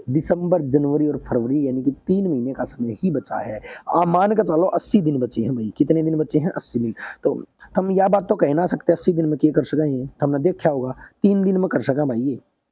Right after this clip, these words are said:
रातों रात भी paper ले सके हैं, तो यह बात भी भूल जाओ, ये कर नहीं सकते। तो हरियाणा पुलिस की भी भर्ती, group सी की भी भर्ती, D का पेपर हो लिया, इसका result भाई,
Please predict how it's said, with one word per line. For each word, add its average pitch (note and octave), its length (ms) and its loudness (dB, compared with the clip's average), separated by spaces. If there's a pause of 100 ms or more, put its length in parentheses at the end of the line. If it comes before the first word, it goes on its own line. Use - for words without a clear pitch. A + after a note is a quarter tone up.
रातों F3+ 340 0
रात F3 220 0
भी D#3 100 2
paper D#3 300 0
ले B2+ 140 0
सके C#3 320 -2
हैं, G#2+ 140 -6 (320)
तो C#3+ 60 2
यह D3 180 2
बात D#3 260 0
भी F#3+ 100 2
भूल F#3+ 200 0
जाओ, E3 220 2 (240)
ये D3+ 80 6
कर D#3+ 200 2
नहीं C3 140 0
सकते। - 340 -6 (240)
तो - 120 0
हरियाणा C3+ 340 0
पुलिस D#3+ 260 0
की F3+ 120 4
भी F#3+ 120 0
भर्ती, E3+ 340 0 (300)
group D#3 180 4
सी D#3+ 260 0
की F3 120 0
भी G#3 120 0
भर्ती, E3 420 0 (200)
D E3 200 2
का - 100 2
पेपर G#3 340 0
हो E3 100 2
लिया, D3 160 2
इसका E3+ 220 2
result D3 420 2
भाई, A2+ 220 -4